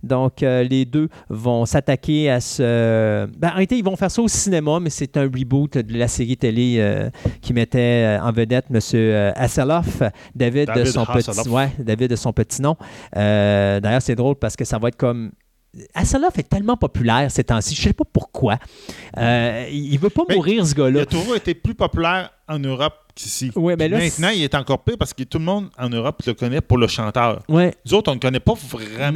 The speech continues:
Speaker 1: Non,
Speaker 2: Tu sais, il y a
Speaker 1: nous,
Speaker 2: pas, la
Speaker 1: euh,
Speaker 2: popularité n'est pas là, là, mais les autres là-bas, là, c'est
Speaker 1: mais
Speaker 2: pas moi,
Speaker 1: sa
Speaker 2: on
Speaker 1: popularité est en train de revenir parce qu'il se paye sa boîte.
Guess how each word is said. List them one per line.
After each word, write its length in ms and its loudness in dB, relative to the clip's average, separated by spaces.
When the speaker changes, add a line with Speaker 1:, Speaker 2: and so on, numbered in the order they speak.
Speaker 1:
Non, 60 0
Speaker 2:
Tu 100 -6
sais, 60 -2
il 20 -2
y 40 0
a 20 0
Speaker 1:
nous, 80 2
Speaker 2:
pas, 80 2
la 80 0
Speaker 1:
euh, 40 0
Speaker 2:
popularité 440 0
n'est 60 0
pas 180 -2
là, 200 -2
là, 180 -2
mais 100 -8
les 160 -4
autres 180 -4
là-bas, 260 -2
là, 100 -4
c'est 40 0
Speaker 1:
mais 120 2
Speaker 2:
pas 60 -6
moi, 120 -8
Speaker 1:
sa 100 0
Speaker 2:
on 40 2
Speaker 1:
popularité 540 2
est 100 -2
en 60 0
train 140 2
de 80 2
revenir 340 2
parce 180 -2
qu'il 120 -4
se 100 -6
paye 200 2
sa 200 0
boîte. 520 -4